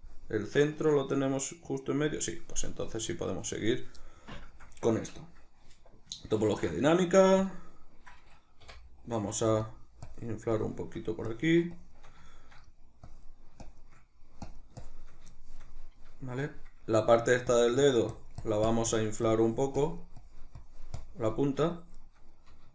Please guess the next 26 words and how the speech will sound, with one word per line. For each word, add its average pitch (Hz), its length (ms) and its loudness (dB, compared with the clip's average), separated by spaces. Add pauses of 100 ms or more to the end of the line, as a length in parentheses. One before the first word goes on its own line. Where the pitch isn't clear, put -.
(1040)
Y 131 200 4
esta 160 400 6
parte 151 260 6
de 139 80 4
aquí 139 140 2
abajo 143 500 4 (380)
también 110 420 4
la 98 80 6
voy 127 220 4
a 151 40 4
inflar. 147 540 0 (2750)
Y 120 120 0
esto 120 260 0
lo 120 140 6
suaviza 98 400 0
los 87 160 0
laterales. 85 460 0 (1300)
Y 113 100 6
ahora 117 240 10
aquí 131 320 2
en 113 120 4
esta 117 300 0
parte 117 240 0
de 120 60 2
la 123 140 0
falange 147 580 2